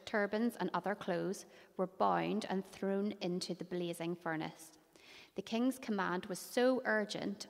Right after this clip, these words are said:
and the furnace so hot that the flames of fire killed the soldiers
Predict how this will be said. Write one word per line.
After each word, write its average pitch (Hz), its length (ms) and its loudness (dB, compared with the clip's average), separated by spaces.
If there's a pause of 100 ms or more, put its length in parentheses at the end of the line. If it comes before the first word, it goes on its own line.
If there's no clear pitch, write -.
and 185 120 0
the 185 40 -2
furnace 185 560 -2
so 220 460 -2
hot - 460 0 (360)
that - 120 -4
the 202 80 -6
flames 220 520 0
of 208 100 -12
fire 190 600 -2
killed 185 600 -2
the 180 80 -4
soldiers 190 640 -2